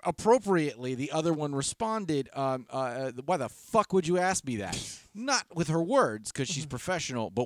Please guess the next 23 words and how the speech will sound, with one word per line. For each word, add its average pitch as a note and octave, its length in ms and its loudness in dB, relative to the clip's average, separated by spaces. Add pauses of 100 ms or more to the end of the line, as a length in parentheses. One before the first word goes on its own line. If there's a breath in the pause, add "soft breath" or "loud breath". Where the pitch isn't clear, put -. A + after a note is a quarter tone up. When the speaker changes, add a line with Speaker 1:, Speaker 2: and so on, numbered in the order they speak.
Speaker 1:
w-, B2 220 -10
with B2+ 180 -6
her G#2+ 160 -6
eyes. - 460 -10
Speaker 2:
With C#3+ 160 -2
her C#3+ 80 -2
roll, D3+ 320 -2
with, - 360 -6
with D3+ 120 -4
the C#3 80 -8
roll A3+ 280 -2
of G3 80 -10
her F#3+ 140 -6
neck, F3+ 280 -4
she F#3 180 -6
went, D3+ 260 -6 (100)
"Are D#3+ 120 -6
you F#3+ 260 -14
fucking C4+ 140 -20 (120)
serious C4+ 380 -20
right D4 140 -20
Speaker 1:
I, E3+ 100 0
Speaker 2:
now?" F3 60 -4